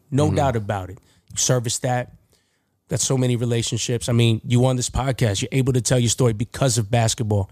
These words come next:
Speaker 2: Mm-hmm.
Speaker 1: What does basketball mean to you? What is it given to you in your life?
Speaker 2: Basketball is love, man. Basketball raised me.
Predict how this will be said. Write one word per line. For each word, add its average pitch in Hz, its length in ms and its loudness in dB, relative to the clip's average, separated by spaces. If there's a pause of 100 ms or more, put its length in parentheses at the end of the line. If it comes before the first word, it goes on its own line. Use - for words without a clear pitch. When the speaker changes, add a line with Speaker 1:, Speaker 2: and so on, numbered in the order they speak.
Speaker 2:
Mm-hmm. 117 280 0
Speaker 1:
What 156 180 -6
does 135 100 -2
basketball 117 540 0
mean 104 160 4
to 101 60 4
you? 101 100 4
What 123 160 2
is 120 80 -4
it 101 80 -6
given 110 180 0
to 110 140 -2
you 107 80 0
in 101 100 2
your 98 120 2
life? 92 300 -4
Speaker 2:
Basketball 120 580 -4
is 110 120 -4
love, 117 400 -6
man. 127 380 -10 (320)
Basketball 127 520 -4
raised 120 400 -4
me. 87 220 -6